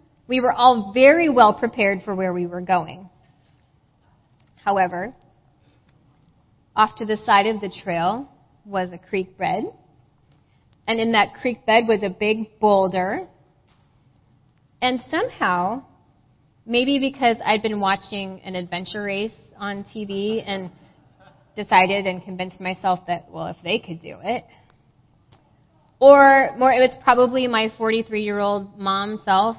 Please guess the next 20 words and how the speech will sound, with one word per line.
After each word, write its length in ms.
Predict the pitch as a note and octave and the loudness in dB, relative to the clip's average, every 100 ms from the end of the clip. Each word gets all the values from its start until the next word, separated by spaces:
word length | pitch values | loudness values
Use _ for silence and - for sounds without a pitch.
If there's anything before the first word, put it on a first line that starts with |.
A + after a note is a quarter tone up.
| - | -8
trying 340 | G#3+ G3+ G3+ G3 | -6 -4 -4 -2
to 240 | F#3 F#3 - | -2 -2 -4
show 160 | G3+ F3+ | 0 2
off 320 | F3 G3+ - | 2 -2 -4
for 120 | F#3+ | -6
my 120 | F#3 | -6
eighteen-year-old 720 | F3+ G3+ - G3+ F#3+ F3+ F3 F3+ | -6 -8 -8 -10 -6 -4 -6 -6
son 280 | F3+ F#3 G3+ | -6 -6 -4
that 200 | F3+ - - | -4 -4 -4
I 100 | F3 | -4
was 80 | E3+ | -4
still 200 | - F3+ - | -8 -8 -6
cool 480 | F#3+ F3 G3+ A#3+ B3 _ _ _ _ _ - | -4 0 0 0 -4 _ _ _ _ _ -6
and 160 | G#3+ - | -4 -2
could 140 | G3+ - | -6 -4
still 180 | G3 F#3+ | -4 -4
do 180 | G3 | -6
crazy 400 | F#3+ G#3+ G3+ A#3 | -8 -6 -6 -4
things. 380 | C#4 B3 D4+ A#4 - _ _ _ - | -6 -4 -6 -8 -12 _ _ _ 8
But 180 | B3+ | 8